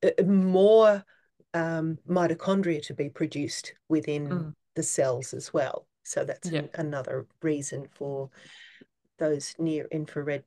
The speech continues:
Speaker 1: devices that some people think are nonsense, but it turns out they're not.
Speaker 2: There are papers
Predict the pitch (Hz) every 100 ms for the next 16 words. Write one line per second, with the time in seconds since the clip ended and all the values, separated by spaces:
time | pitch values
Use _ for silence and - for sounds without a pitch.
0 | - 147 131 131 - 180 - - - 202
1 | 226 247 226 240 - 196 196 269 277 214
2 | 208 202 - 143 - - - - - _
3 | - 117 - 240 262 254 208 180 - -
4 | 269 285 277 185 - - - _ _ _
5 | _ _ _ _ _ _ 208 277 311 233
6 | 220 214 151 160 151 -